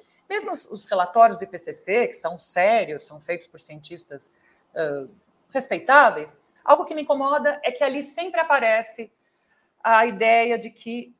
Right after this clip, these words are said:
os homens estão causando o aquecimento global.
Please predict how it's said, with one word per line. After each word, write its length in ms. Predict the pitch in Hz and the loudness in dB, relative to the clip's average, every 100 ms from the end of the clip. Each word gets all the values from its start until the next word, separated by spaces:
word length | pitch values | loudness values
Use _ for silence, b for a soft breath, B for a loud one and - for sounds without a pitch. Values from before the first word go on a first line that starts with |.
| - | -4
os 380 | 285 262 196 | -4 -4 -2
homens 840 | 262 302 294 262 202 170 160 151 - | 2 4 4 2 -4 -10 -14 -20 -18
estão 400 | 180 - 190 190 | -18 -8 -6 -6
causando 920 | 190 175 175 175 175 175 170 170 165 _ - | -6 -8 -8 -10 -10 -12 -16 -16 -18 _ -10
o 120 | 175 | -8
aquecimento 600 | 165 185 - 165 165 165 | -8 -12 -20 -18 -18 -14
global. 600 | 160 151 143 139 135 | -12 -8 -6 -4 -6